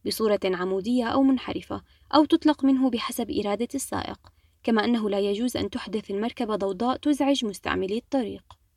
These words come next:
وقد عاقب المشرع في المادة مية وتسعة وتسعين من قانون السير والمركبات على عدم تركيب العادم أو تركيبه بصورة غير نظامية، أو خروج أصوات أو ضوضاء أو دخان مضر بالصحة العامة، بسحب إجازة السير حتى إزالة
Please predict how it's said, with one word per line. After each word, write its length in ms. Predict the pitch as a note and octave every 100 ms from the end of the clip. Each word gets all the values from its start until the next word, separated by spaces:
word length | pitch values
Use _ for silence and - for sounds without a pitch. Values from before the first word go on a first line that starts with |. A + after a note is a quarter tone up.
| _ _ _ _ _ _ _ _ _ -
وقد 300 | B3+ - D4
عاقب 300 | D4 E4+ D4+
المشرع 480 | D4 D4 C#4 F#3 F3+
في 100 | -
المادة 360 | G3 G#3 G3
مية 220 | G3+ A3 A3+
وتسعة 300 | A3 G3+ G3+
وتسعين 520 | G3+ F#3+ F#3+ A3 B3+
من 100 | A3
قانون 340 | - G3 G#3
السير 340 | G3+ - A#3 A#3
والمركبات 680 | A3 A3 - A3+ F#3 - _ _ _
على 160 | G3+ G3
عدم 300 | F#3+ G3+ G3+
تركيب 360 | G3+ F#3+ B3 G3+
العادم 460 | G3 A3 A#3 C4
أو 100 | -
تركيبه 580 | G3 G3+ - A#3+ A3 A3
بصورة 380 | G#3 - B3 A3+
غير 260 | B3 C#4+
نظامية، 640 | C#4 C4+ C4 A#3 E3 - G3+ _ _ -
أو 120 | B3+
خروج 320 | - C#4+ C#4+
أصوات 440 | - - C4 C#4
أو 140 | - A#3
ضوضاء 400 | A3+ A3 A3+ A#3+ -
أو 120 | B3
دخان 420 | A3+ G#3+ B3+ B3+
مضر 260 | G#3+ G#3 A#3
بالصحة 420 | G#3 - - A#3+
العامة، 440 | B3 G3+ F#3+ F#3 G3+ _ _ -
بسحب 380 | - B3 G#3
إجازة 340 | - G3 A3 G3+
السير 540 | - - A3 A#3+ C#4 _ _
حتى 340 | - - - B3
إزالة 280 | A3+ B3+